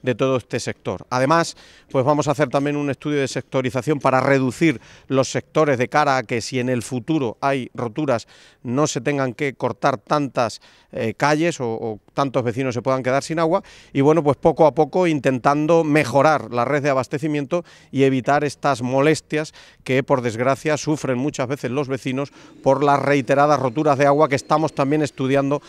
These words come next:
la razón del porqué para evitarlas también en el futuro.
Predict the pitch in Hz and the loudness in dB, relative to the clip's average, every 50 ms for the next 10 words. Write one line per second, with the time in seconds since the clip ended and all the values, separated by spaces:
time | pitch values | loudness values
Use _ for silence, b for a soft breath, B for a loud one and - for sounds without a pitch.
0 | b b b - 131 135 131 120 123 117 - - 143 139 139 131 135 160 170 147 | b b b 0 2 2 2 2 0 0 0 -2 -2 -2 0 0 2 2 0 2
1 | - 135 123 104 - 147 143 147 b b b b b b _ 139 127 135 139 139 | 2 0 0 0 0 0 0 0 b b b b b b _ 0 2 4 4 2
2 | 135 113 139 135 127 131 127 - - 123 117 120 117 113 110 110 98 - - 95 | 2 0 0 -2 -2 -2 -4 -4 -4 -4 -4 -4 -4 -4 -4 -6 -8 -8 -12 -12
3 | 90 104 92 92 | -10 -10 -12 -12